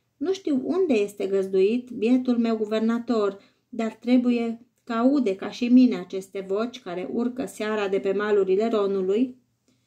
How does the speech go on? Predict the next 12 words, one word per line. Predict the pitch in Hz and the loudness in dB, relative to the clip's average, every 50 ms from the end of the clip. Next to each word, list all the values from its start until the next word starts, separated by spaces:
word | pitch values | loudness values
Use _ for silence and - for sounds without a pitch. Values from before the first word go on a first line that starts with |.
| _ _ _ _ _ | _ _ _ _ _
și | - - - - 254 247 240 208 - - | -18 -10 0 4 4 4 4 4 0 -2
trebuie | - 269 302 294 311 294 285 | 0 0 2 2 2 2 2
că | 262 269 247 | 2 0 -2
prin | 247 247 247 240 240 | 0 0 0 0 -2
cap | - 277 302 320 - 269 | -2 -4 -4 -2 0 2
îi | 247 254 | 0 2
trec | - 247 247 254 254 - - - _ _ _ _ | 2 0 2 2 0 0 -4 -14 _ _ _ _
tot | - 262 262 254 - | -2 -2 -2 -2 0
felul | - 285 285 285 269 | 0 2 4 4 4
de | 247 240 | 4 2
gânduri | 214 208 226 254 254 247 240 233 233 - | 2 4 6 6 8 8 6 4 -2 -2
ciudate. | - 254 247 226 208 180 190 - _ - - - | -2 0 0 0 -2 -4 -6 -10 _ -20 -20 -20